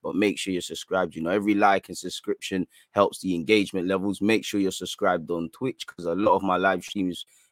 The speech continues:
um, are on Twitch first, and a lot of you don't know, so make sure you're following and subscribing on such. I think I go live on there at two P M today, where again I'll be talking football. Tomorrow, which is Wednesday, I'll be doing Football Manager content,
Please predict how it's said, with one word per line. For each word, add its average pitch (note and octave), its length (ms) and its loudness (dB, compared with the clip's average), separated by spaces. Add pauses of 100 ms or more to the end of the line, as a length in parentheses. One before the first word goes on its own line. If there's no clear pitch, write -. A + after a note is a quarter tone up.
um, E2 300 2 (180)
are - 140 0
on F#2 160 -2
Twitch - 300 -6
first, A2+ 340 4
and F2 80 -4
a E2+ 60 -2
lot F#2 180 2
of D#2+ 100 -6
you F2 100 -6
don't E2 280 -2
know, G2+ 160 2
so F#2 160 -6
make F#2+ 180 0
sure - 160 -6
you're F#2 120 0
following F#2 420 2
and E2 100 -4
subscribing F#2 640 -2
on E2 120 -4
such. - 360 -2
I - 260 -20
think G2+ 200 -2
I F#2 40 4
go F#2 200 2
live F#2 360 4
on E2+ 140 -2
there E2+ 140 0
at - 100 -8
two F2+ 220 -6
P F#2 140 -4
M F2 140 0
today, E2+ 300 -2
where D#2+ 180 -4
again F2+ 300 2
I'll E2 100 0
be D2+ 140 -8
talking D2+ 420 -8
football. G#2 540 0 (260)
Tomorrow, A2+ 440 6
which G#2+ 240 2
is G2 140 0
Wednesday, A2+ 460 4
I'll G2+ 120 4
be F2+ 100 -4
doing F2+ 220 -2
Football - 300 -10
Manager A2+ 380 4
content, A#2 560 0